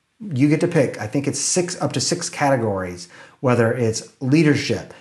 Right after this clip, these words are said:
to small business, accounting. There's even a category for cats that would drip out content that is curated content for free and would post through Buffer to your LinkedIn account, to your Facebook page,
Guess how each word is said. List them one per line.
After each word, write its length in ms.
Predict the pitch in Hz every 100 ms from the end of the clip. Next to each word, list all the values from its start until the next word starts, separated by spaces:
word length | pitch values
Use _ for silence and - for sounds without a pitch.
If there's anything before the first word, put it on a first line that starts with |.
| _ -
to 140 | 120
small 320 | 113 143 143 127
business, 540 | 135 117 117 95 -
accounting. 800 | - - - 143 139 135 104 90 - _ _ _
There's 180 | - 175
even 120 | 240
a 80 | 190
category 340 | - 165 147 131
for 120 | 131
cats 720 | - - 135 - - - - - _ -
that 180 | 143
would 260 | 139 117 - - 160
drip 240 | 117 165 175
out 300 | 151 143 -
content 500 | 143 127 127 120 127
that 140 | 127
is 200 | 123 -
curated 640 | - - 160 180 190 196 185
content 520 | - 127 107 110 107 -
for 180 | 139 160
free 640 | 170 - 160 131 101 95 - - - -
and 100 | 117
would 140 | 113
post 300 | - 113 -
through 160 | 143 139
Buffer 360 | 131 123 110
to 140 | 95 117
your 160 | 107
LinkedIn 380 | 92 98 98 104
account, 480 | 107 120 110 110 - - - -
to 100 | 110
your 100 | 95
Facebook 440 | - 107 - 113
page, 520 | - 110 104 101 98